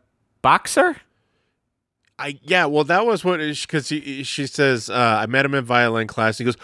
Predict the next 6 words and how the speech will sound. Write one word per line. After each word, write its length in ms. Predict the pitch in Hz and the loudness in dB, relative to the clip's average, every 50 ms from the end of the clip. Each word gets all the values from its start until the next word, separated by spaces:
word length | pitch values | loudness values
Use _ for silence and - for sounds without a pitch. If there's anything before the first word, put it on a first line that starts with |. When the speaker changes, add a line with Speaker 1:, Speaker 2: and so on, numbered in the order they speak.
| - - - - | -20 -16 -10 -6
Speaker 2:
"Oh, 480 | 277 294 302 320 311 311 269 151 113 - - - - | -4 -2 0 0 0 0 0 -2 -4 -6 -14 -18 -10
Percy, 420 | - 233 277 285 294 - - 311 254 | -4 0 0 0 0 0 -4 -4 -2
who 100 | 226 202 | -2 -4
plays 360 | - - 226 226 233 220 - | -4 -2 -2 0 -2 -2 -4
the 80 | 247 | -6
violin? 760 | 214 202 233 226 233 233 233 226 226 240 240 247 277 311 320 311 | -4 0 2 4 4 4 2 0 0 0 0 0 -2 -2 -4 -10